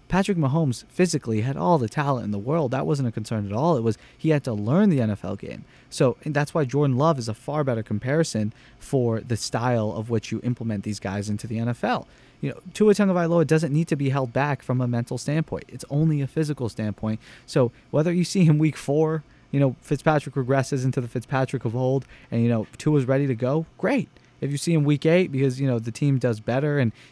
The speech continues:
you know, you want, you want Tua to kinda come in at a better time, great. If it's all of the year and we see him next year, that's good too. But the important thing to note is Miami's gonna play him when he is ready. And for Dolphins fans,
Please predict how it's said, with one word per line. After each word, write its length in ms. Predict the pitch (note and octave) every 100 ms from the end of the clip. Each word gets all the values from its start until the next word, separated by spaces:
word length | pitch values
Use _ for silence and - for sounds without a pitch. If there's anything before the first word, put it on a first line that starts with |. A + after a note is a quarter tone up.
| -
you 100 | A#2
know, 80 |
you 140 | A2 A2+
want, 260 | A#2+ B2 -
you 140 | B2
want 180 | B2 A#2+
Tua 160 | C3+
to 60 | A#2+
kinda 220 | B2+ A#2
come 200 | - A#2
in 120 | A#2+
at 100 | A#2+
a 40 | G#2+
better 180 | G#2+ G2+
time, 480 | - D3 D#3+ D#3+ D3+ - _ _
great. 360 | G3+ G3+ C#3 - _ _
If 120 | D#3
it's 200 | C#3+ - - -
all 260 | C#3+ F3
of 120 | F3+ D#3
the 100 | D3+
year 340 | D3+ E3 F3
and 180 | C3 B2
we 60 |
see 220 | C3 - D3
him 100 | C3
next 340 | C3 - -
year, 140 | D#3+
that's 320 | D3+ C3 C3+ -
good 240 | B2 A#2
too. 300 | - G2+ F#2
But 280 | - B2+ A2 _ _ _
the 60 | A#2+
important 320 | A2+ D3 C#3
thing 120 | C#3+
to 80 | B2
note 160 | A#2 A2+
is 160 | G#2
Miami's 420 | G#2+ A2 C#3 C3
gonna 220 | A#2 B2 A2+
play 300 | - A#2+ A2
him 280 | F#2+ F2+ A2 _ -
when 260 | A2+ G#2+
he 220 | G#2+ G#2
is 240 | G2+ G2 -
ready. 320 | F#2 - - - -
And 220 | A#2 G#2+ -
for 160 | _ G#2+
Dolphins 380 | C3 E3 E3+
fans, 340 | - E3 E3